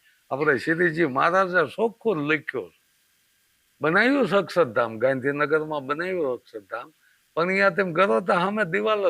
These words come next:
લખેલું કે જીવ ઈશ્વરને માયાનો ભેદ જાણે ઈ અક્ષરધામમાં જાય. પણ આપણે ન જાણતા હોય એક બનાવેલી વસ્તુ, એટલે એમાં તમે ફરીને વી આવો એવું કાંઈ નથી.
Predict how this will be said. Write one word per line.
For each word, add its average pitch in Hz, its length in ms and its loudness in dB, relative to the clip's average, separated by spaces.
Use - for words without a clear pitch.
લખેલું 123 500 -2
કે 156 80 2
જીવ 175 180 4
ઈશ્વરને 196 380 0
માયાનો 196 420 2
ભેદ 170 180 2
જાણે 175 260 0
ઈ 220 200 0
અક્ષરધામમાં 110 840 -6
જાય. - 160 -18
પણ 160 160 0
આપણે 185 240 2
ન 170 40 -2
જાણતા 196 380 2
હોય 175 420 2
એક 175 160 -4
બનાવેલી 185 600 0
વસ્તુ, 156 320 -2
એટલે 160 240 -2
એમાં 208 280 -8
તમે 160 220 -8
ફરીને 226 380 -2
વી 277 220 0
આવો 120 220 0
એવું 156 220 -6
કાંઈ 170 320 -4
નથી. 113 300 -8